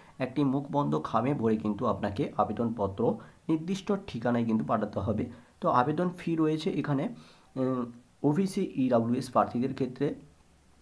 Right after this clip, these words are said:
যারা জেনারেল রয়েছেন, জেনারেল, ওবিসি, ইডাব্লিউএস প্রার্থীদের ক্ষেত্রে কিন্তু একশো টাকা ধার্য করা হয়েছে। এসসি, এসটি, পিডাব্লিউডি প্রার্থীদের ক্ষেত্রে পঞ্চাশ টাকা ধার্য করা হয়েছে। আবেদন ফি আপনারা জমা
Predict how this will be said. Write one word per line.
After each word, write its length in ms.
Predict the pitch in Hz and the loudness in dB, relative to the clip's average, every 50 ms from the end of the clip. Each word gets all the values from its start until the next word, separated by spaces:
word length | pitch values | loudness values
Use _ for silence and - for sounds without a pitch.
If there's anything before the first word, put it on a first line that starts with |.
| - - - - | -18 -10 -6 -2
যারা 200 | 107 123 120 127 | 0 2 2 2
জেনারেল 460 | 113 117 123 123 127 135 156 156 151 | 2 2 2 2 2 2 2 2 2
রয়েছেন, 300 | 151 147 147 139 156 147 | 2 0 0 0 0 2
জেনারেল, 440 | 123 120 120 123 127 135 139 147 - - - - _ _ - | 2 4 4 4 2 2 0 -2 -4 -8 -14 -20 _ _ -4
ওবিসি, 520 | 127 120 117 131 123 - - 143 143 - - | -4 -4 -2 -4 -4 -2 -2 -2 -2 -2 -2
ইডাব্লিউএস 440 | 123 117 113 110 113 120 127 - - | 0 0 2 2 2 0 -2 -2 0
প্রার্থীদের 400 | - 107 95 - 117 104 107 - | 0 0 0 0 -2 -2 -2 -2
ক্ষেত্রে 260 | - 123 - 120 147 | -4 -4 -4 -4 -4
কিন্তু 220 | 135 139 143 147 - - | -4 -2 -4 -4 -6 -6
একশো 260 | - - - - - 147 | -6 -6 -4 -2 -2 -2
টাকা 180 | 147 139 143 | 0 -2 0
ধার্য 260 | 143 151 139 135 151 | 0 0 0 0 0
করা 200 | 151 - 147 151 | 0 2 2 2
হয়েছে। 400 | 147 156 156 156 147 - 190 - - - - - - - - | 2 2 0 0 0 -2 -2 -4 -4 -8 -16 -20 -20 -6 0
এসসি, 340 | - 151 156 - - 190 185 | 0 0 0 0 0 0 0
এসটি, 200 | - - - 196 | 0 0 -2 -4
পিডাব্লিউডি 500 | - - 147 120 123 120 120 123 131 147 | -2 0 2 2 4 2 2 0 -2 -2
প্রার্থীদের 400 | 143 - 110 - - 110 117 117 | -2 -4 -4 -4 -4 -4 -4 -2
ক্ষেত্রে 360 | 117 123 - - - 139 277 - - - - - _ - | -2 -4 -4 -4 -4 -6 -6 -6 -10 -16 -20 -20 _ 0
পঞ্চাশ 360 | 131 131 139 143 180 165 - | 2 2 2 2 0 -4 -2
টাকা 180 | - 165 160 | -2 -2 0
ধার্য 300 | 156 156 156 151 156 165 | 0 0 0 0 0 0
করা 180 | 160 160 160 160 | 0 2 0 2
হয়েছে। 420 | 151 160 160 160 160 156 - - - | 2 2 2 2 0 0 -4 -6 -2
আবেদন 360 | - - - 120 120 135 135 | -2 -2 -2 0 0 0 -2
ফি 160 | 131 - - | -2 -2 -4
আপনারা 280 | 110 107 - 110 110 120 | -4 -2 -2 -2 -2 -2
জমা 340 | 123 - 110 110 110 123 | 0 0 0 0 2 0